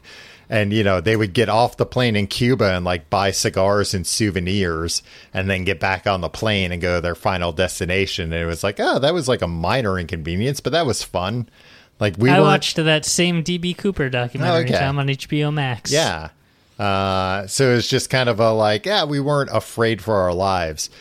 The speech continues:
Speaker 1: And I think in the seventies, it was much more believable that, like, they would be able to do that. And I think by the time this movie came along, they played more into the, like,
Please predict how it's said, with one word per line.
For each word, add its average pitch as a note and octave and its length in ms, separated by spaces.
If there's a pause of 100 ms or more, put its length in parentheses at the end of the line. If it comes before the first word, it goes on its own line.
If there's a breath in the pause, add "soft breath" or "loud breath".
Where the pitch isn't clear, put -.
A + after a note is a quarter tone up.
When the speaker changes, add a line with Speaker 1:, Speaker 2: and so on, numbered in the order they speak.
(480 loud breath)
Speaker 1:
And G2+ 300
I G#2 80
think G#2+ 260
in G2 100
the F#2+ 60
seventies, A#2 960
it A#2 80
was G2+ 240
much G#2+ 300
more G#2 160
believable F#2+ 720
that, F2+ 340
like, F2+ 300
they F#2+ 160
would F2+ 180
be F#2 160
able F2+ 200
to E2+ 100
do F#2+ 340
that. D#2+ 380
And F#2+ 100
I E2+ 140
think F#2 240
by E2+ 140
the D#2+ 80
time E2+ 260
this F#2+ 220
movie F2 240
came F2+ 260
along, E2 540 (800 loud breath)
they A2 160
played G#2+ 420
more G2+ 380
into F#2+ 520
the, E2+ 260
like, D#2 460